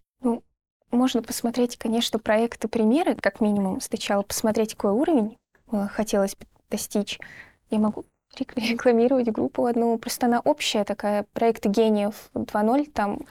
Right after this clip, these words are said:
все ребятки отправляют свои проекты. И, наверное, скорее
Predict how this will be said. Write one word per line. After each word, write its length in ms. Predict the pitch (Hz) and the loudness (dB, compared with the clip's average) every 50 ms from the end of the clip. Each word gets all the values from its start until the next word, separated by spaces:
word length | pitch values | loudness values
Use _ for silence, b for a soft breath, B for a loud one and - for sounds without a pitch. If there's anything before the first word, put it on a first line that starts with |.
| B B B B B | B B B B B
все 220 | - - - 214 | -8 -2 -2 0
ребятки 600 | 214 214 202 214 208 208 - - - 226 214 220 - | 0 2 2 2 0 0 -2 -4 -2 -2 0 0 -2
отправляют 580 | - 214 - - - 214 214 220 214 214 214 | -4 -4 -4 0 2 2 4 4 2 2 0
свои 280 | - - - 214 202 208 | -2 -4 -2 0 0 0
проекты. 600 | - - 214 208 233 285 - - - 294 262 254 B B B B _ _ _ _ _ _ _ _ _ _ - | 0 0 0 0 0 0 -2 -2 0 0 0 0 B B B B _ _ _ _ _ _ _ _ _ _ -2
И, 360 | - 269 277 277 269 262 240 - - - - _ | 2 4 6 6 6 4 2 0 -4 -10 -10 _
наверное, 600 | - 233 240 247 311 330 330 311 294 269 247 240 | -2 0 2 2 2 2 2 4 4 4 4 2
скорее 540 | 240 247 - - - 240 262 277 277 269 | 0 -2 -4 -4 0 2 4 4 2 2